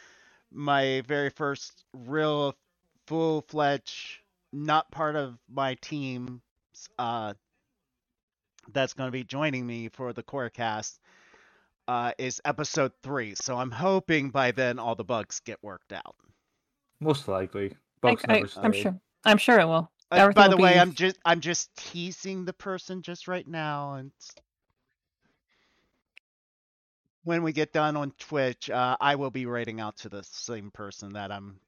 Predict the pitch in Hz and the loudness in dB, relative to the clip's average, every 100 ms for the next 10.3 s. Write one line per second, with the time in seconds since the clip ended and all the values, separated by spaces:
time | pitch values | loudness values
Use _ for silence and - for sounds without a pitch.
0 | - 117 90 95 90 - 76 62 - _ | -14 -12 -12 -14 -14 -16 -18 -20 -20 _
1 | _ _ _ _ - 247 220 185 233 220 | _ _ _ _ 8 12 12 12 10 6
2 | 185 160 127 120 113 104 95 90 220 202 | 6 6 6 8 6 4 -4 2 6 8
3 | 220 190 190 196 196 175 175 165 - 190 | 8 8 10 10 8 6 4 4 0 4
4 | - 302 339 - - 247 185 180 170 202 | 8 10 10 8 6 6 10 10 10 10
5 | 214 196 196 208 220 190 196 214 196 160 | 8 10 8 6 2 4 4 4 -2 -2
6 | 156 139 117 135 123 113 110 113 107 98 | 2 2 4 2 2 0 -4 -8 -8 -12
7 | - - - - - 151 160 170 160 156 | -14 -20 -20 -20 0 4 6 8 6 6
8 | 151 147 147 139 - 139 131 123 120 117 | 2 2 -2 -4 -6 -4 -2 0 0 0
9 | 113 120 113 117 110 107 - 101 - 101 | 0 -4 -4 -6 -8 -8 -10 -12 -10 -10
10 | 95 87 85 | -10 -12 -14